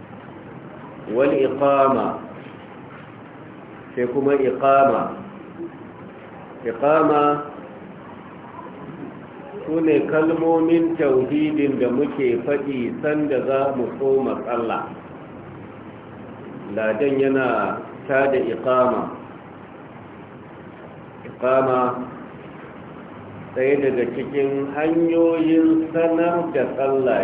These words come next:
ce. Wancan an kira ka daga gida ko daga wajen aiki ko wajen da kake hutawa. An ce abinda duk kake yi,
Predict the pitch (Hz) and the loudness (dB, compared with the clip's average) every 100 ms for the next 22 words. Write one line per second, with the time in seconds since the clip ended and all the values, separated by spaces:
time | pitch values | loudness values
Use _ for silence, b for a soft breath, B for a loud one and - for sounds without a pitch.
0 | - - 98 - - - - - - - | -2 -6 -10 -10 -14 -16 -16 -16 -16 -16
1 | - - - - - - - - - - | -16 -16 -14 -14 -14 -16 -14 -16 -16 -16
2 | - - - - - - 131 160 160 151 | -16 -14 -14 -16 -16 -6 -2 0 2 2
3 | 147 156 160 160 165 165 160 135 127 123 | 2 2 2 2 4 4 4 2 2 2
4 | 117 - 139 143 - - - - - - | 0 -2 2 4 4 0 -6 -12 -16 -16
5 | - - - - - - - - - - | -16 -16 -16 -14 -16 -16 -16 -16 -16 -16
6 | - - - - - - 160 165 143 135 | -14 -16 -16 -16 -12 0 4 6 6 6
7 | 135 147 151 156 156 156 156 - 127 107 | 6 6 4 4 4 6 6 4 0 -2
8 | - - - - - - - - - - | -6 -10 -14 -16 -16 -16 -16 -16 -16 -16
9 | - - 127 131 135 135 131 123 120 123 | -14 -4 0 2 2 0 0 0 -2 -2
10 | 107 113 120 117 107 95 90 - - - | -2 -2 -4 -4 -2 0 -2 -4 -10 -16
11 | - - - - - - - - - - | -16 -18 -18 -18 -18 -16 -16 -16 -16 -16
12 | - - - - - - - - - - | -16 -16 -16 -16 -16 -16 -16 -18 -18 -18
13 | - - 107 123 131 131 107 139 135 127 | -18 -10 -6 -4 0 0 2 0 0 0
14 | 131 131 143 131 135 127 123 127 | 0 0 0 -2 0 0 0 -2